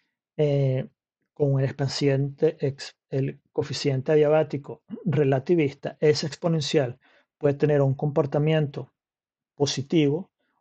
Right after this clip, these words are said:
o negativo, lo cual simplemente va a hacer que esa perturbación me aumente el radio de la estrella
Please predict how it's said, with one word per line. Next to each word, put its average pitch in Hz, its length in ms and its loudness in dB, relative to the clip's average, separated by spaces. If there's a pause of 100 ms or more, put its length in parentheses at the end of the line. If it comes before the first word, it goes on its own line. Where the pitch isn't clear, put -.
o 151 120 2
negativo, 143 640 2
lo 135 180 0
cual 123 160 -2
simplemente 147 480 -2
va 147 80 4
a - 20 -6
hacer 139 280 -2
que 127 200 0
esa 139 220 -2
perturbación 151 680 0 (320)
me 151 120 2
aumente 143 1040 2 (140)
el 151 500 2 (1300)
radio 156 440 6
de 147 80 4
la 135 80 2
estrella 131 720 0